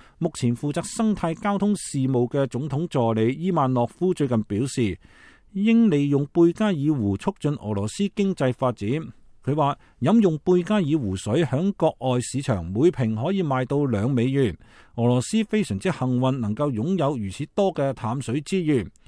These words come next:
僅僅係貝加爾湖就佔有世界淡水資源嘅四分之一。一名俄羅斯工商界人士話，目前生產貝加爾湖飲用水嘅工廠都唔符合國際標準。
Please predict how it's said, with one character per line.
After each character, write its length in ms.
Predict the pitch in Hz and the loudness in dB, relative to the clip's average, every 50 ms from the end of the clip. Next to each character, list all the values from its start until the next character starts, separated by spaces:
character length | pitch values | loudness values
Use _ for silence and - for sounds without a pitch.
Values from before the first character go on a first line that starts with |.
| _ _ - - _ - | _ _ -20 -20 _ -8
僅 160 | - 143 190 | -4 -4 -2
僅 120 | 185 190 190 | 0 0 0
係 160 | 160 147 147 | 0 0 -2
貝 240 | 143 - 151 151 156 | 0 0 0 0 0
加 140 | - 196 196 | 0 0 -2
爾 300 | 190 165 127 135 147 127 | 0 0 0 0 0 0
湖 140 | 101 95 | -2 -4
就 180 | 98 - 139 139 | -2 -2 -2 -2
佔 200 | 131 - - 165 | -2 -2 -4 -2
有 140 | 156 139 147 | -2 -2 -4
世 160 | 147 - 165 | -4 -4 -6
界 180 | 143 151 151 147 | -4 -2 -4 -4
淡 240 | - 113 117 131 151 | -4 -4 -6 -6 -4
水 180 | - 139 156 | -4 -4 -4
資 180 | 170 - - 202 | -4 -2 -4 -2
源 180 | 180 101 82 - | -2 -2 -4 -2
嘅 140 | - 123 117 | -2 -2 -2
四 200 | - - 135 127 | -2 -2 -2 0
分 180 | 110 113 107 101 | 0 0 -2 -2
之 140 | - - 151 | -2 -2 2
一。 40 | 156 147 135 123 - - _ _ - - _ _ _ | 2 2 2 0 -2 -10 _ _ -20 -20 _ _ _
一 80 | - | 2
名 160 | 202 180 120 113 | 2 4 2 2
俄 120 | - 113 | 0 0
羅 140 | 110 110 113 | 0 0 0
斯 160 | - - 196 185 | 0 -2 -4 0
工 180 | - 208 202 196 | 2 2 2 4
商 180 | - 202 196 | 2 2 0
界 160 | 180 165 156 147 | 2 2 2 2
人 160 | 120 101 92 | 2 0 0
士 180 | 95 - 131 123 | -2 -2 0 2
話， 340 | 120 123 117 104 87 78 - _ _ - _ - | 2 2 2 0 0 -6 -10 _ _ -20 _ -2
目 100 | - 196 | -2 -2
前 200 | - - - 131 | 0 2 0 0
生 240 | 143 - - 247 233 | 0 2 2 2 2
產 200 | 214 - 185 220 | 2 2 0 0
貝 180 | - - 196 196 | 2 2 0 0
加 120 | 190 - 226 | 2 2 2
爾 220 | 220 190 151 180 175 | 2 2 2 0 0
湖 180 | 120 98 98 101 | 0 0 0 0
飲 120 | 104 131 180 | 0 0 2
用 160 | 202 175 135 | 2 2 0
水 180 | 127 - 127 156 | 0 0 -2 0
嘅 160 | 180 185 147 - | 0 0 -2 -2
工 200 | - 190 196 190 | 0 0 0 0
廠 300 | - - 113 113 165 170 - _ | 0 0 0 0 0 -2 -6 _
都 140 | - 240 214 - - | 0 0 0 0 0
唔 200 | 120 113 107 107 | 0 2 2 2
符 200 | 104 - 113 104 101 | 0 0 -2 -2 0
合 120 | 98 135 127 - | -2 -4 -6 -2
國 140 | - 156 143 | -4 -6 -4
際 180 | - 147 139 127 | -2 -2 -2 0
標 200 | - 147 147 139 | 0 0 0 0
準。 260 | - - 123 123 151 | 2 0 0 0 -2